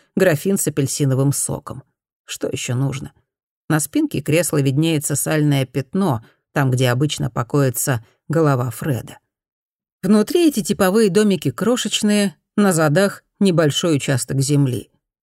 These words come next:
Дворы отделены один от другого невысокими каменными заборчиками. В садике у соседнего дома прыгает на батуте крупный ребенок, и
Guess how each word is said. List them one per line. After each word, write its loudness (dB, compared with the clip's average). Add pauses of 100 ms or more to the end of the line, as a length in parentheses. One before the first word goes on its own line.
Дворы 2
отделены 0
один 0
от 0
другого 2 (180)
невысокими 0
каменными 0
заборчиками. -4 (240)
В -8
садике 0
у 2
соседнего 2
дома 2 (200)
прыгает 2
на 4
батуте 0
крупный 0
ребенок, 0 (260)
и -4